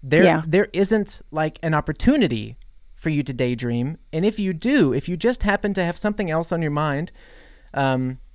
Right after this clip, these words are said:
Speaker 1: like fighting with a, with a partner or, uh, s-, you know, someone,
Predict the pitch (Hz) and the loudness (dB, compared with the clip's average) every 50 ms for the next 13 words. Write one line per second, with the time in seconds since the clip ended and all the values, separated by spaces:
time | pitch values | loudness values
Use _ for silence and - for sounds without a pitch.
0 | - - - - - - - - 151 143 - - - 120 123 - - - 151 151 | -20 -20 -20 -20 -20 -18 -8 -6 -4 -4 -4 -6 -12 -18 -18 -12 0 2 4 4
1 | 160 151 160 156 147 143 127 135 127 127 127 120 127 120 135 - - - 160 - | 4 4 2 0 0 0 0 0 0 0 0 -2 -2 -4 -6 -4 0 2 2 2
2 | - 160 151 143 143 139 - - 131 123 120 120 120 120 120 - - 120 117 113 | 2 0 0 0 0 -2 -2 -4 -4 -2 -2 -2 -2 -2 -4 -4 -4 -6 -4 -4
3 | 113 113 - - 151 139 120 117 - - 185 160 156 151 147 143 139 - | -6 -6 -8 -10 -8 -6 -4 -4 -2 -2 0 0 0 0 0 -2 -4 -6